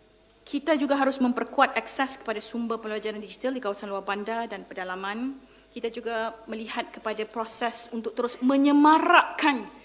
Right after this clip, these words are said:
mengimarahkan penggunaan pusat kecemerlangan sebagai pusat untuk peningkatan kompetensi digital murid dan guru, hub pembangunan kandungan digital berkualiti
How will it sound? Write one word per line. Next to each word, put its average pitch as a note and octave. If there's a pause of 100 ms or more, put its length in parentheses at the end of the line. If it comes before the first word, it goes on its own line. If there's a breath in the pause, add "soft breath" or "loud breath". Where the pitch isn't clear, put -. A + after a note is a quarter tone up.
(160 loud breath)
mengimarahkan F4
penggunaan G#3+
pusat -
kecemerlangan G#3+ (320 loud breath)
sebagai G#3+
pusat C4+
untuk A3+
peningkatan G#3
kompetensi B3+ (320 loud breath)
digital C4
murid B3
dan G#3
guru, A#3 (480 loud breath)
hub D4+
pembangunan A#3
kandungan A3
digital A3
berkualiti C4+